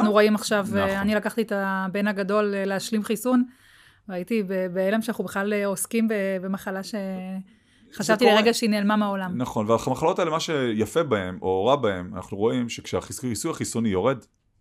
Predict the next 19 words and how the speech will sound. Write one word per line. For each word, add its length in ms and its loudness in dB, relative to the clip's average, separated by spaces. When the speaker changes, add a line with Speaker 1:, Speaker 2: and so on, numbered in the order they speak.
Speaker 1:
הן 100 -10
צצות. 420 -8
לא 80 -2
במקרה 360 -2
הופיע 220 0
חצבת 340 -6
באלפיים 340 -2
ושמונה 320 -10
עשרה. 260 -16
הפסיקו 320 -6
להתחסן. 440 -6
יש 180 -6
ירידה 340 2
בכיסוי 360 -4
החיסוני, 560 -6
יש 240 0
החזרה 440 2
של 120 -6
מחלות 580 2